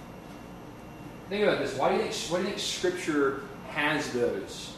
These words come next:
This is kind of a review from last week. But why do you think Scripture, in the, in the sense of our speech pattern,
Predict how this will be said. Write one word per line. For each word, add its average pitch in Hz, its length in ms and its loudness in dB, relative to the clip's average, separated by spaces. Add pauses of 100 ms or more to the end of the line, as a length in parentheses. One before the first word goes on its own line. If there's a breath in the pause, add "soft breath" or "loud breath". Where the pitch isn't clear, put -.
(140)
This - 100 -8
is - 100 -6
kind 180 160 4
of 180 60 2
a 170 80 6
review 151 220 4
from 143 180 -2
last 123 400 -2
week. 143 240 2 (720)
But 120 60 -2
why 139 100 10
do 180 60 10
you - 40 6
think 208 160 4
Scripture, 165 920 4 (680)
in 139 140 4
the, 131 220 2
in 143 80 4
the 131 60 4
sense 190 300 4
of 127 100 2 (140)
our 120 320 8
speech - 600 0
pattern, 104 360 4